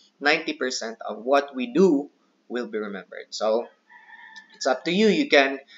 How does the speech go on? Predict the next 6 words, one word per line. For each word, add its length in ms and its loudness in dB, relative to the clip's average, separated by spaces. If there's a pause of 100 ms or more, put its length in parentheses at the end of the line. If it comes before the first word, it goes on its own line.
(160)
you 140 -18
can 720 0
do 180 4
your 320 2
learning 320 0
style. 480 -6